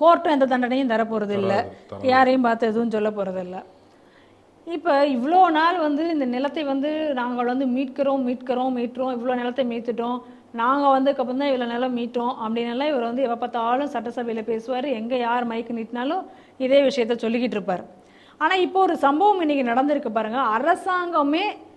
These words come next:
Speaker 1: கோவில் நிலத்தை அது அபகரிக்கிறது எப்படி? ஆனா பல இடங்கள்ல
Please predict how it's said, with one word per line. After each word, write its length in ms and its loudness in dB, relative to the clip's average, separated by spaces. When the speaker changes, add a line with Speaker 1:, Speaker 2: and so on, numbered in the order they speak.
Speaker 1:
கோவில் 380 6
நிலத்தை 520 2
அது 260 2
அபகரிக்கிறது 760 4
எப்படி? 380 2
ஆனா 260 0
பல 320 2
இடங்கள்ல 320 -2